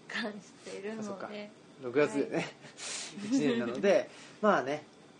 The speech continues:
Speaker 2: そんな、普段ね、どんな人が来たとかね、
Speaker 1: うん。
Speaker 2: どういう、どういう本が、あの、借りられたとかね、
Speaker 1: うん。
Speaker 2: そういうのは結構定点観測的に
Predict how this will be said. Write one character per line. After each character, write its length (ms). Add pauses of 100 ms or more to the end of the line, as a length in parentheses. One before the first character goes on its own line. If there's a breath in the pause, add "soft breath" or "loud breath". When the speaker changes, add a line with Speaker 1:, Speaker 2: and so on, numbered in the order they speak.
(180)
Speaker 2:
そ 60
ん 120
な、 300 (440)
普 140
段 260
ね、 160
ど 120
ん 40
な 60
人 140
が 60
来 80
た 120
と 80
か 120
ね、 180 (180)
Speaker 1:
う 20
ん。 240
Speaker 2:
ど 100
う 20
い 560
う、 40 (1000)
ど 80
う 40
い 20
う 40
本 320
が、 160
あ 40
の、 160 (140 loud breath)
借 220
り 40
ら 80
れ 120
た 160
と 80
か 120
ね、 100
Speaker 1:
う 20
ん。 20 (580)
Speaker 2:
そ 160
う 40
い 20
う 40
の 80
は 220 (540)
結 120
構 60
定 200
点 220
観 160
測 180
的 200
に 240